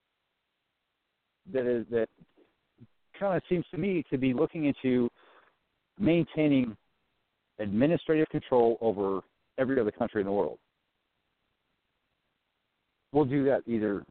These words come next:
you know, through actual paperwork or mandate or, uh, restrictions or sanctions, or if we have to do it militarily or whatever it happens to be,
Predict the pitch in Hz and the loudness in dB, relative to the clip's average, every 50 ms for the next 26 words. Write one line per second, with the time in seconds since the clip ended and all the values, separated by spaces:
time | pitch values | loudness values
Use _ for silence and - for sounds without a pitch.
0 | - 92 104 101 90 87 - - - 98 92 82 85 - - 90 87 - - 147 | -10 -6 -2 0 0 -2 -2 -4 -4 -4 -4 -4 -4 -6 -6 -8 -6 -2 0 -2
1 | 143 135 135 123 127 131 127 131 120 - - - 98 92 90 85 82 90 104 120 | 0 0 0 2 2 4 4 4 2 0 -4 -8 -4 -2 -2 -2 -2 -2 -4 -4
2 | 131 131 123 117 127 123 120 127 120 - - 95 92 87 80 78 - _ _ _ | -4 -4 -2 -2 0 2 2 0 0 -2 -4 -4 -2 -2 -2 -4 -6 _ _ _
3 | _ _ _ _ _ _ _ - 104 104 98 92 87 82 80 - - 101 98 - | _ _ _ _ _ _ _ -14 -8 -6 -4 -4 -4 -6 -8 -10 -10 -10 -10 -10
4 | - - 139 139 127 - - 131 127 123 113 92 73 - - - 123 127 127 123 | -6 0 0 0 0 0 -2 -2 -2 -2 -2 -4 -8 -8 -4 -2 0 2 2 0
5 | - - 131 123 120 117 104 - - 104 98 92 92 90 87 85 85 - _ _ | -2 -2 -2 0 0 0 -2 -4 -4 0 2 4 4 4 4 2 0 -6 _ _
6 | _ - 117 101 110 117 113 127 117 - - 107 113 113 - 104 110 101 95 - | _ -2 -2 0 2 2 2 2 2 0 0 0 0 2 2 2 0 0 0 0
7 | - - 135 135 135 123 120 123 123 117 110 101 110 107 104 101 - 120 98 104 | 0 0 0 2 2 2 2 2 2 2 0 0 0 -2 -4 -4 -6 -6 -6 -8
8 | 113 101 110 135 139 135 135 127 120 | -8 -8 -2 0 2 2 2 2 0